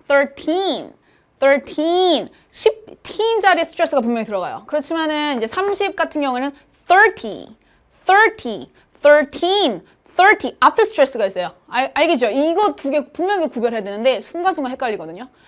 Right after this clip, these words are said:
Fifteen, fifty. 이거 헷갈려요. 순간, 어? 뭐지? Fifteen, fifty. 오케이? 어, 이게 나중에 공인영어 시험에도 필수입니다. 이거 기억하고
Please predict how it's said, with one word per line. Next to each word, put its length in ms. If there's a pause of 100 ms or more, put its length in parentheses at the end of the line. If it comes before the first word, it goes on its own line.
(120)
Fifteen, 720 (220)
fifty. 520 (260)
이거 120
헷갈려요. 460 (340)
순간, 440 (280)
어? 220 (120)
뭐지? 460 (380)
Fifteen, 800 (360)
fifty. 480
오케이? 460
어, 100
이게 340 (320)
나중에 280
공인영어 540
시험에도 400
필수입니다. 800
이거 220
기억하고 680